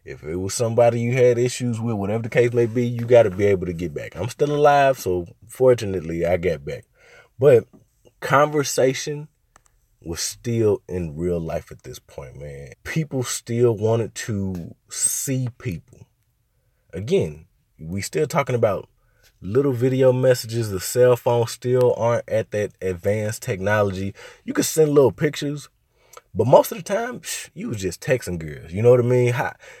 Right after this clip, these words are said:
you know, high school was like, "Oh, we texting, we texting." If we not on the phone all day and all night, oh, we texting. You know what I mean? If I can't see you, if you can't come to my mom's house, I can't come to your mom's house, we texting. As far as me and the homies, like I say, me and the homies never really had a problem because,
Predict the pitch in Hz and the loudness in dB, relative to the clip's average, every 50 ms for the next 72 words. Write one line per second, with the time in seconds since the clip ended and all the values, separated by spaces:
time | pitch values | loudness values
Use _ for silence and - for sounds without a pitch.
0 | - _ _ _ _ - - - - - _ _ - - 110 139 139 117 104 98 | -20 _ _ _ _ -20 -18 -18 -20 -20 _ _ -12 -6 -4 0 2 2 2 4
1 | 147 151 165 165 - - 123 113 104 98 95 98 95 85 80 71 95 104 95 87 | 4 2 2 0 0 0 0 0 0 -2 -2 -4 -4 -4 -2 0 2 2 2 2
2 | 101 117 120 - - 120 95 - - - - 101 101 - - 90 104 95 - - | -2 -4 -6 -2 -2 -2 -2 -2 -6 -14 -16 -18 -20 -14 -10 -8 -8 -6 -2 -2
3 | 123 101 - - - 90 92 87 123 180 208 185 165 170 160 156 135 117 - - | -2 -2 -2 -6 -8 -8 -6 0 0 4 4 6 6 6 4 2 2 0 0 0
4 | 127 135 139 139 185 - - - 107 123 123 123 123 120 131 131 127 127 127 127 | 0 0 2 0 0 -2 -2 -2 -4 -2 0 0 2 4 4 4 4 4 2 2
5 | 123 123 123 123 127 135 135 127 - 101 101 98 117 135 131 - - 147 110 - | 0 -2 -2 0 2 4 4 4 4 2 0 0 0 -2 -6 -6 -6 -6 -6 -6
6 | - - 85 82 92 117 131 131 123 131 131 127 110 98 - 123 123 131 - - | -8 -12 -10 -6 -2 0 2 2 2 2 0 0 -2 0 0 -2 -2 -2 -2 -4
7 | 156 104 92 - - 127 107 92 85 82 80 95 120 147 - 147 131 - - 135 | -4 -4 -4 -6 -6 -6 -6 -6 -6 -8 -8 -10 -12 -6 -4 -4 -4 -4 -4 -4
8 | 120 117 120 135 131 127 120 123 123 120 117 127 131 117 - - 117 - - 131 | -4 -2 0 0 2 2 2 2 2 2 2 2 0 0 0 -2 -4 -4 -4 -6
9 | 117 - - 120 113 107 107 113 117 113 113 113 110 107 110 117 110 107 104 - | -4 -4 -6 -6 -4 0 2 2 2 2 0 0 0 0 2 2 2 2 0 -2
10 | - - - - - - - _ _ _ - 107 104 - - - 107 92 - - | -12 -20 -20 -20 -20 -20 -20 _ _ _ -8 -8 -8 -2 2 2 2 2 0 -10
11 | - - _ _ _ _ - - - - - 131 143 147 147 139 135 143 147 147 | -16 -18 _ _ _ _ -12 -12 -10 2 6 8 8 8 8 6 2 -2 0 0
12 | 143 147 160 156 156 156 143 147 143 139 135 131 - - 143 107 87 95 131 175 | 0 0 0 -2 -2 -2 -2 -2 -2 -2 -2 -4 0 0 0 0 0 -2 -4 -4
13 | 131 180 175 185 127 226 135 131 139 143 139 131 135 139 131 135 135 151 143 147 | -4 -2 -2 -2 -2 -2 -4 -2 -2 -2 0 0 0 2 2 2 2 2 2 2
14 | 135 123 - - 175 160 151 139 127 120 117 113 - - 120 110 110 107 | 2 0 2 4 6 6 6 4 2 -2 -4 -6 -4 -4 -4 -4 -4 -8